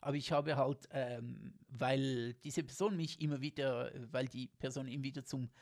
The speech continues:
Duschen eingeteilt war, äh, habe ich dann, äh, so ein bisschen erzählt, was ich gerade am Schreiben bin. Es ging dabei um eine Kurzgeschichte. Ähm,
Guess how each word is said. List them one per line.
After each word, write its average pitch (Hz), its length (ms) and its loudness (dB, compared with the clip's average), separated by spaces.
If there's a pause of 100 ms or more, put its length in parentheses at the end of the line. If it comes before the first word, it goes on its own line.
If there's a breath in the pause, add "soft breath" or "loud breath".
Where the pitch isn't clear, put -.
(320 soft breath)
Duschen 190 360 0
eingeteilt 156 840 0
war, 165 460 8 (480 loud breath)
äh, 151 240 10
habe 131 160 6
ich - 100 -4
dann, 135 200 0
äh, 127 300 -2
so - 160 -10
ein 120 80 -4
bisschen 123 240 -4
erzählt, 277 340 8
was 202 160 0
ich 170 100 -6
gerade 156 220 4
am 139 100 0
Schreiben 190 260 4
bin. 196 160 0
Es 175 160 -4
ging 151 180 -4
dabei 131 240 0
um 127 100 -2
eine 120 280 -2
Kurzgeschichte. 196 1040 0 (720 loud breath)
Ähm, 156 580 6